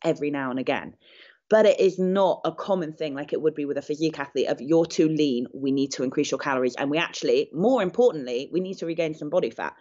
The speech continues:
Obviously, we do the latter via the former, but that's the main issue here. Um, and it's like they're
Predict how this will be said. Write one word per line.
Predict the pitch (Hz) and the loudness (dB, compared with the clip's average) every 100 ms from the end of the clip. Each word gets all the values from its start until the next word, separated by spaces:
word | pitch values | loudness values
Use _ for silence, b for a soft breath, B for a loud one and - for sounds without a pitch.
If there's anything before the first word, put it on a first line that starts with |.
| b - | b -4
Obviously, | - 190 180 | -2 -2 -4
we | 160 | -4
do | 160 165 151 | -2 0 0
the | 147 | -2
latter | 156 156 156 | -4 -2 -4
via | 143 135 | -2 -2
the | - | 0
former, | 214 156 85 - b b | 0 0 -6 -12 b b
but | 185 135 | 0 2
that's | 226 - - | 0 -2 -8
the | 208 | -8
main | 175 170 | -6 -8
issue | 185 - 123 | -10 -10 -12
here. | - - - _ b b b b | -12 -16 -16 _ b b b b
Um, | 175 175 165 - _ _ _ _ _ _ _ _ _ | 0 0 -2 -10 _ _ _ _ _ _ _ _ _
and | 202 | -6
it's | 220 - | -6 -4
like | 226 196 | -6 -2
they're | 208 | -2